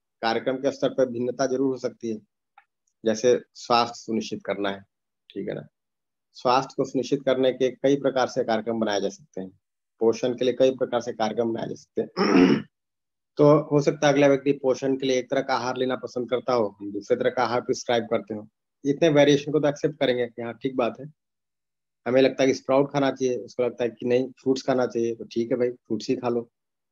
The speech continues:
इतना तो variation होगा। But यदि अपने body को वो nurture करने के बजाय spoil कर रहा है, है ना, बिगाड़ रहा है, तो फिर वहां पे हम ध्यान आकर्षण कराएंगे।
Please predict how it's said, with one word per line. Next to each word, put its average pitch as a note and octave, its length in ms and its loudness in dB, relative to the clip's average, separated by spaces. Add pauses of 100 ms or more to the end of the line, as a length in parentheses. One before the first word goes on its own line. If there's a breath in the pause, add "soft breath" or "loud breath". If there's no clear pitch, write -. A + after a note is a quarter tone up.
(260)
इतना D#3+ 260 4
तो D#3+ 80 8
variation D3+ 380 6
होगा। B2 340 -2 (720)
But C3 180 0
यदि C#3 220 4
अपने C#3+ 260 2
body B2+ 340 2
को C#3+ 140 -2
वो C#3 300 0
nurture C3 420 -2
करने C3 280 -2
के B2 160 -2
बजाय A2+ 560 -2
spoil B2 400 -2
कर A#2 160 -6
रहा G#2+ 200 -4
है, G#2 80 -4 (840)
है G2 40 -8
ना, C3 260 -8 (320)
बिगाड़ A2+ 320 4
रहा A2+ 200 4
है, G2 140 -2 (720)
तो D3+ 80 2
फिर D3+ 180 2
वहां B2+ 200 2
पे A#2+ 100 -4
हम A2 100 -2
ध्यान G#2+ 180 -6
आकर्षण G#2 360 -4
कराएंगे। G#2 360 -2